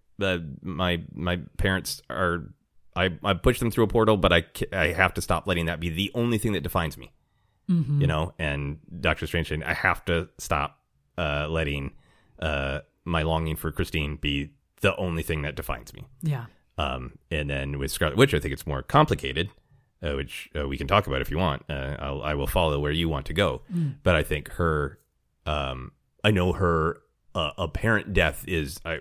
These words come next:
Speaker 1: uh, gonna be a sore subject for lots of fans, so I wanna be very sensitive about the way I talk about it.
Speaker 2: Mm.
Speaker 1: Uh, but I think, uh, seeing, um, where, uh, uh, s-, seeing her, her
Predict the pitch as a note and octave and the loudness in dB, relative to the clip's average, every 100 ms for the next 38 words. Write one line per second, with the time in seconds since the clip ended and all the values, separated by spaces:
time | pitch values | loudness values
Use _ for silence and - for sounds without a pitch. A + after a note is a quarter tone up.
0 | G1+ - E2 F2+ - F#2+ D#2+ D#2+ - E2 | -10 -10 -8 -6 -2 0 2 2 2 2
1 | - C#2+ - D#2 C2+ D2 D#2+ B1+ - C#2+ | 0 -4 -4 -2 -2 -4 -6 -6 -4 -2
2 | D2 C#2 C#2 C2+ C2+ C2+ C#2+ C#2 C2+ C2 | -2 -4 -4 -4 -6 -6 -6 -6 -6 -6
3 | C#2 B1+ C#2 - B1+ A1 _ E3 D3+ C#3 | -6 -2 -4 -4 -10 -12 _ -2 0 -2
4 | B2 - E2+ C#2+ D2+ F#2 D2+ D2+ D#2+ C#2+ | -6 -6 -4 -2 2 2 2 0 -2 -4
5 | - - _ _ _ _ _ D#2+ C#2+ B1+ | -10 -20 _ _ _ _ _ -4 -4 -2
6 | B1+ - _ _ _ _ _ - - - | -4 -8 _ _ _ _ _ -14 -6 0
7 | E2+ D#2+ D2 D2 C#2+ _ _ _ - D2 | 0 0 -2 -6 -10 _ _ _ -6 -4
8 | C2 B1+ C2 - _ _ _ _ - - | -4 -6 -10 -14 _ _ _ _ -18 -8
9 | E2 D#2+ C2+ C#2 C#2 C#2+ D#2 C#2+ C2+ - | 0 2 2 0 -2 -4 -4 -2 -4 -8
10 | _ E2 D2 - - - - - C3 G#2+ | _ -6 -4 -6 -8 -8 0 4 4 4
11 | F#2 F#2 E2 E2 - - E2+ D2+ D2 | 2 4 4 2 -4 -4 -2 -2 -4